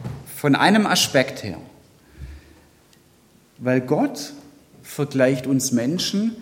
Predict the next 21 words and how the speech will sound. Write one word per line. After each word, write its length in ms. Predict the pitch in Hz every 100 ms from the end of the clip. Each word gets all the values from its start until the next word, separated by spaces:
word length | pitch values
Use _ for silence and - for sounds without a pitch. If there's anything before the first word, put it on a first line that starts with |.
| - - -
auch 460 | 117 127 190 - - - - - _ - - - _ _
mit 180 | 135 135
einem 340 | 120 127 135 131
Gefäß. 760 | 127 - 117 117 - - - - _ _ _
Und 160 | 123 143
man 140 | 160
könnte 380 | 151 165 202 202
da 260 | 170 139 143
auch 220 | 151 147
eine 280 | 120 127 135
Flasche 460 | 131 123 139 -
nehmen. 560 | 147 151 185 143 87 - - - -
Aber 180 | 123 135
Jesus, 720 | 147 247 269 - 190 240 - - - - - _ _ _ -
wenn 160 | 139 147
er 300 | 165 220 175
uns 440 | 202 240 - -
mit 160 | 147 -
einem 360 | 135 139 131
Gefäß 580 | 131 127 - 147 196 -
vergleicht, 800 | - 143 123 113 180 254 -